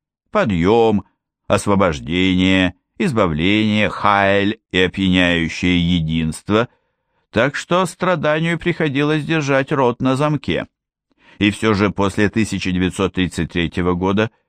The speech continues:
типичное немецкое ощущение поражения было очень частым явлением. Я сталкивался с таким количеством индивидуальных случаев подобного рода, что, полагаю,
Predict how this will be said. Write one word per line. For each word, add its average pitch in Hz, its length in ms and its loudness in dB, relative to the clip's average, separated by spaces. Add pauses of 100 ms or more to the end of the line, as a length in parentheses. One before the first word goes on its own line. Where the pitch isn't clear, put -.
(240)
типичное 110 680 0
немецкое 101 640 0
ощущение 90 680 0
поражения 85 880 -2 (320)
было 117 440 2 (100)
очень 95 440 2
частым 92 440 0
явлением. 85 720 0 (560)
Я 165 240 0
сталкивался 104 800 0
с 95 60 -6
таким 190 380 -2
количеством 104 760 -2
индивидуальных 101 800 2
случаев 143 480 -2
подобного 120 560 0
рода, 117 320 0 (380)
что, - 220 -2
полагаю, 90 800 0